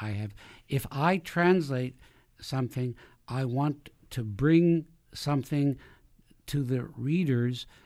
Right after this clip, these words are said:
which is not otherwise available. And if I, if, if, if there is no need for me to do that, then there's no need for me to translate. I, I'm not interested in doing the,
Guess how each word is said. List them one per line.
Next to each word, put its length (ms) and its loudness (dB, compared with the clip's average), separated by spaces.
which 280 0
is 240 -2
not 360 4
otherwise 720 0
available. 800 -4
And 160 0
if 180 -2
I, 200 0
if, 320 -6
if, 280 -6
if 180 -4
there 180 0
is 160 2
no 300 10
need 520 6
for 160 0
me 240 6
to 160 -4
do 260 2
that, 300 0
then 120 0
there's 180 2
no 120 6
need 280 2
for 100 0
me 160 2
to 80 -10
translate. 500 -4
I, 220 2
I'm 180 4
not 200 4
interested 440 -2
in 60 0
doing 300 2
the, 140 0